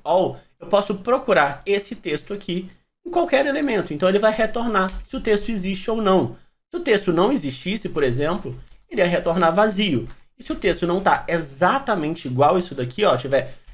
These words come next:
L U Lucas, ele também retorna vazio. E lembrando que ele também é case sensitive. Então, se tiver em maiúsculo, se eu procurar um maiúsculo e tiver em minúsculo,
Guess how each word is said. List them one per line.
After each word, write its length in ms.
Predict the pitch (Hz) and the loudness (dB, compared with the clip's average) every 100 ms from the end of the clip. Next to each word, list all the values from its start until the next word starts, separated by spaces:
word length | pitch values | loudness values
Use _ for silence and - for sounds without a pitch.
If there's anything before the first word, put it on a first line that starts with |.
| - | -8
L 360 | - 180 170 170 | 0 0 0 2
U 60 | 165 | 2
Lucas, 580 | 147 180 240 - 127 - | 4 2 0 -2 -6 -6
ele 160 | 180 202 | -8 -6
também 400 | 220 220 165 160 | -4 -2 -2 -2
retorna 500 | 175 170 - 156 143 | -4 -4 -4 -4 0
vazio. 480 | 165 143 156 117 - - - _ - | 0 0 -2 -4 -4 -12 -20 _ -4
E 60 | |
lembrando 380 | 247 214 185 196 | 0 4 4 2
que 100 | 202 | -2
ele 80 | 196 | -4
também 380 | 214 214 170 185 | -4 -2 0 0
é 40 | |
case 280 | 185 185 196 | 0 -4 -4
sensitive. 720 | - 185 180 175 120 117 - | 0 2 2 -2 -8 -10 -10
Então, 300 | 160 139 170 | -14 -4 -2
se 140 | 190 185 | -2 -4
tiver 360 | 175 156 143 - | 0 2 0 -4
em 80 | 143 | 0
maiúsculo, 520 | 156 143 127 123 - | 2 2 0 -4 -6
se 80 | 170 | -6
eu 60 | |
procurar 480 | 170 202 190 175 208 | -2 -2 2 4 4
um 80 | 254 | 2
maiúsculo 580 | 226 165 127 - - 240 | 0 0 -2 -6 -16 -10
e 40 | |
tiver 340 | - 190 156 | -2 0 2
em 60 | 165 | 0
minúsculo, 440 | 190 175 175 - | 0 0 -2 -12